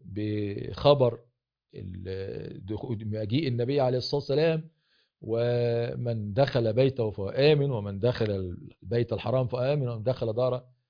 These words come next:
أبي سفيان فهو آمن، كيف أخذت بلحيته وأخذت تسبه، يعني أمام،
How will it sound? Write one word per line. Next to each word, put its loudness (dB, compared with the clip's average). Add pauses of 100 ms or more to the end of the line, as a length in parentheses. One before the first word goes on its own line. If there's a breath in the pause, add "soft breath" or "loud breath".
(300)
أبي -2
سفيان 2
فهو 2
آمن، 2
كيف 0
أخذت 2
بلحيته -2
وأخذت 0
تسبه، 2 (640)
يعني 0
أمام، 4